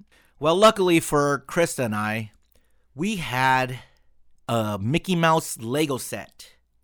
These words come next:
that has just been sitting in our closet.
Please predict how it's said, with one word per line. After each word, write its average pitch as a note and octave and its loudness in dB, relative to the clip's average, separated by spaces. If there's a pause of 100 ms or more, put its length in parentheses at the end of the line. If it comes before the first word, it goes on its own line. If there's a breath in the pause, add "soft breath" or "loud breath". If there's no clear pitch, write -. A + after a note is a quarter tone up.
that B2 -8
has A#2 -10
just - -4
been B2+ -2
sitting A#3+ 2 (1000)
in B2+ -2
our F#2 -6
closet. A3+ -2